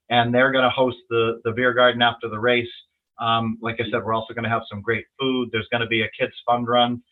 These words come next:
around the infield at, at E M C Park. Um, I just, I think it's, it, it's an amazing way to honor Dad because it's a race that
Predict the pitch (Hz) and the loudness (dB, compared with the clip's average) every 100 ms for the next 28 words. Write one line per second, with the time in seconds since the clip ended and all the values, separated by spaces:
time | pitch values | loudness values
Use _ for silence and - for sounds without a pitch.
0 | _ _ 117 110 113 113 110 120 120 127 | _ _ -4 0 2 2 0 0 -2 0
1 | 120 120 107 - - 113 113 113 113 113 | 2 2 0 -4 -4 -2 0 0 -2 -6
2 | - 113 113 - _ _ _ - 113 113 | 0 2 2 -2 _ _ _ -6 0 2
3 | 110 107 - - 117 113 - - _ 110 | 0 -6 -10 -6 -4 -2 -4 -8 _ -18
4 | 104 - 123 147 147 139 - - 117 - | -8 -4 -2 -2 0 -2 -4 -6 -6 -4
5 | 120 127 120 120 131 139 131 127 120 120 | -6 0 0 2 0 0 0 4 4 4
6 | 120 113 110 113 110 104 107 110 101 _ | 2 2 2 2 2 -2 -6 -6 -6 _
7 | _ _ - 127 120 113 110 131 139 - | _ _ -2 -2 0 -2 2 0 0 0
8 | 123 | -2